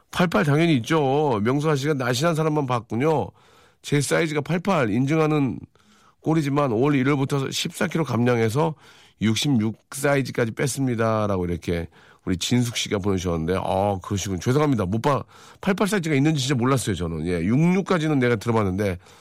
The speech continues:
죄송합니다. "중국에 파견 나와서 듣고 있습니다. 여기서 명수 씨 목소리 들으니까 더 반갑네요."라고, 아, 보내주셨고, 죄송합니다. 제가 팔팔 사이즈 입는 분들을 뭐 이렇게, 뭐 이렇게, 뭐 이렇게, 저, 뭐 이렇게 오-, 그런 거 아니에요.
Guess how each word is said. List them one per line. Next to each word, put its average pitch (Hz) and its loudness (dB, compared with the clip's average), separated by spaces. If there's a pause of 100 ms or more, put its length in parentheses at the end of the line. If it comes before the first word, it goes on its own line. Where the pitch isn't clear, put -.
(160)
죄송합니다. 110 0 (800)
"중국에 156 2
파견 175 0
나와서 147 2
듣고 120 -4
있습니다. 92 -2
여기서 104 0
명수 104 2
씨 104 -4
목소리 104 0
들으니까 98 -2
더 87 -4
반갑네요."라고, 87 0 (460)
아, 82 -4
보내주셨고, 87 -2 (360)
죄송합니다. 151 2
제가 139 0
팔팔 185 0
사이즈 175 0
입는 143 2
분들을 139 0
뭐 127 2
이렇게, 123 -2
뭐 117 0
이렇게, 107 -6 (120)
뭐 113 0
이렇게, 110 -4
저, 101 -2 (360)
뭐 - -4
이렇게 95 -4
오-, 98 0
그런 135 -2
거 139 2
아니에요. 110 2